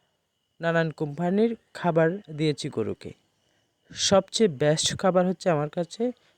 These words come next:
এসিআইয়ের মিট মোর। এই খাবারটা দিলে গরুর তেমন পেট ফোলা, পেট ফাঁপা কোনো রকম সমস্যা আমি দেখিনি। সেজন্য আমি নিয়মিত এখন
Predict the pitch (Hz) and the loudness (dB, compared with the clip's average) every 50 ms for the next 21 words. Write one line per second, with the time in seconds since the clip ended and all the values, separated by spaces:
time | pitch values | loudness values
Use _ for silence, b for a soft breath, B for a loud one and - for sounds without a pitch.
0 | _ - 151 143 - - - 151 143 151 156 147 143 131 117 113 - 113 113 95 | _ -4 -4 -4 -2 -2 -2 0 2 2 0 0 -2 -6 -6 -6 -8 -10 -10 -10
1 | 90 - - - _ _ _ _ _ _ _ _ _ _ _ _ _ _ _ _ | -10 -12 -16 -20 _ _ _ _ _ _ _ _ _ _ _ _ _ _ _ _
2 | _ _ - 165 170 - - 185 185 196 185 - - 185 190 196 196 190 170 165 | _ _ -6 -6 -4 -2 0 2 2 2 2 2 2 0 2 2 2 2 4 2
3 | 151 139 131 - - 139 131 143 156 170 196 202 190 196 - _ _ _ _ _ | 2 2 0 -2 -2 -2 0 0 0 -2 -2 -4 -8 -12 -18 _ _ _ _ _
4 | _ _ _ _ _ _ _ _ _ _ - 151 139 - - - - - 165 165 | _ _ _ _ _ _ _ _ _ _ -4 -4 -4 -4 -6 -10 -6 -2 0 2
5 | 160 156 - - - 147 135 - - - - 156 147 - 165 156 165 165 _ _ | 2 2 0 2 2 2 2 2 -2 -6 -6 -6 -4 0 2 0 0 0 _ _
6 | _ _ _ _ _ _ _ _ _ _ _ _ _ _ - 175 170 175 175 185 | _ _ _ _ _ _ _ _ _ _ _ _ _ _ -8 -4 0 0 2 2
7 | 185 - 196 180 - - 185 170 170 165 - - 170 156 147 147 143 127 127 120 | 0 0 -4 -6 -4 -2 -2 -2 -2 -2 -2 -2 -2 0 0 -2 -2 -4 -6 -6
8 | - - 127 120 101 92 104 107 _ _ _ _ _ _ _ _ _ _ _ _ | -6 -10 -10 -8 -8 -10 -12 -14 _ _ _ _ _ _ _ _ _ _ _ _
9 | _ _ _ _ _ _ _ _ _ - - 208 202 180 214 208 208 202 185 175 | _ _ _ _ _ _ _ _ _ -4 0 0 2 2 2 4 4 4 4 4
10 | 180 185 180 170 165 151 147 143 135 151 139 135 - 170 196 220 247 | 2 2 2 2 2 0 0 0 0 0 -2 0 0 -2 -2 -2 -2